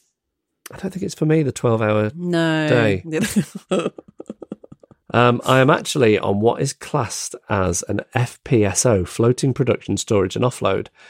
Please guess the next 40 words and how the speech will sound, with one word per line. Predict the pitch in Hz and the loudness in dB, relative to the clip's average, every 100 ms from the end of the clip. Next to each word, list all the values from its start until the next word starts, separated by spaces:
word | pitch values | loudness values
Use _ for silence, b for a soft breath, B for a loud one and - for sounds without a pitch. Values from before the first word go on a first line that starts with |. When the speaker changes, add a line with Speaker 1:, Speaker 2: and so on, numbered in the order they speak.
| B B | B B
Speaker 1:
So | - 123 | 0 4
we | 117 | 4
are | 110 - | 2 2
anchored | 135 156 165 - | 0 2 0 -2
to | - | -6
the | |
seabed | - - 135 127 143 110 90 - _ B B B B B | -4 0 0 2 0 0 -4 -8 _ B B B B B
and | 110 107 | -2 4
move | 117 117 | 4 4
about | 113 117 113 | 4 4 4
in | - 98 | 0 -2
high | 110 110 | 0 0
sea | 110 - 113 | -2 -2 -4
state | - 113 110 | -2 -2 -2
weather. | 110 113 92 - | -2 -2 -4 -6
Speaker 2:
Oh | 165 | -6
my | 139 98 | -6 -6
Speaker 1:
No, | 98 95 | -6 -6
Speaker 2:
God. | |
Speaker 1:
don't | 127 | -4
wanna | 98 | -6
see | 101 - | -6 -8
that. | 101 98 | -8 -6
Speaker 2:
Not | 143 151 - | -4 -4 -4
for | 151 | -4
Speaker 1:
And | 151 | 0
Speaker 2:
me. | 117 120 | 2 4
Speaker 1:
yes, | 135 117 - - - _ _ _ | 4 2 -2 -4 -4 _ _ _
seen | - 107 | -4 -2
a | 95 | 0
few | - 104 101 | -2 0 0
folk | - - 104 - - | -2 -2 -2 -2 -4
go | - 104 | 0 2
green | 101 107 107 107 | 2 2 4 4
in | 107 | 2
the | |
motion. | 110 107 185 - | 2 2 2 0
Speaker 2:
Oh, | - 180 175 160 151 131 | 0 -2 -4 -6 -8 -10
that'd | 107 | -12
be | 170 | -14